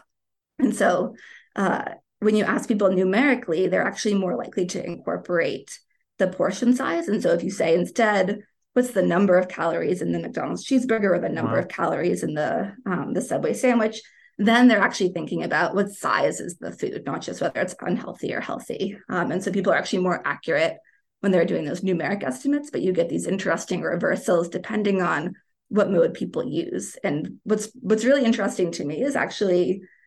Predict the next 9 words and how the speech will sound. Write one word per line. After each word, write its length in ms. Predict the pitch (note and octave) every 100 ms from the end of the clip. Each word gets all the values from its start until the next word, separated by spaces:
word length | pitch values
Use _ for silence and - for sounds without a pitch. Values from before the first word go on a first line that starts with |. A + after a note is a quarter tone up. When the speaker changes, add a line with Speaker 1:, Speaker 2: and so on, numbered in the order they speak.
| _ _ _ -
Speaker 1:
if 60 |
you 80 | A3
look 220 | A3 A3+
at 180 | G#3+ F3+
nutrition 540 | F#3 F3 E4+ F4 E4+
advice, 680 | G#3+ F#3+ - - - - - - _ _ _ -
Speaker 2:
Mm-hmm. 100 | A3
Speaker 1:
nutritionists 640 | A3 C#4 C#4+ D4 C#4 -
give 600 | F3 F3+ F3 E3+ F3 -